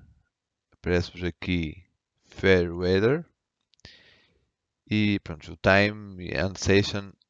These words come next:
isso, isso não tem nada a ver, ok? Bom, vocês o que têm que fazer é, a primeira tela, dar ok.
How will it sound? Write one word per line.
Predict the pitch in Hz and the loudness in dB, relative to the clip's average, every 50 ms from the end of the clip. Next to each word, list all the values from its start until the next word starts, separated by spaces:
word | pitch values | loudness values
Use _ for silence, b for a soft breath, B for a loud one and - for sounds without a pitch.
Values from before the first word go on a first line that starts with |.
| _ - | _ -6
isso, | 98 101 - - - - _ _ _ _ _ _ _ _ _ | -6 -6 -6 -8 -12 -16 _ _ _ _ _ _ _ _ _
isso | - - - | -20 -18 -10
não | 87 | -6
tem | 92 90 | -2 0
nada | 87 85 82 76 | 0 0 0 -2
a | 69 | -4
ver, | 65 50 - - | -6 -8 -10 -10
ok? | - - - 98 113 120 _ _ _ _ _ _ B B B B B B B B B B B B B _ | -10 -6 -4 -4 -4 -6 _ _ _ _ _ _ B B B B B B B B B B B B B _
Bom, | - 90 80 - _ _ _ - | -10 -10 -10 -10 _ _ _ -10
vocês | 101 104 110 107 - 135 | -4 -2 -2 -2 -2 -6
o | 135 | -8
que | - | -8
têm | - 123 110 | -8 -8 -4
que | - | 0
fazer | - 104 98 107 120 117 104 82 | 0 0 2 4 4 6 6 4
é, | - - - - - - _ _ _ _ _ _ _ _ _ _ _ _ _ _ _ _ _ _ _ _ _ _ - | 2 -2 -8 -12 -18 -20 _ _ _ _ _ _ _ _ _ _ _ _ _ _ _ _ _ _ _ _ _ _ -20
a | - | -14
primeira | - 101 107 120 120 117 110 | -12 -4 2 4 6 6 6
tela, | - 113 110 110 110 117 120 - _ _ _ _ _ _ _ _ | 8 8 8 8 8 6 2 -4 _ _ _ _ _ _ _ _
dar | - 117 98 95 95 | -4 0 2 4 4
ok. | 92 90 _ - - - - - - | 2 0 _ -6 -6 -6 -6 -10 -16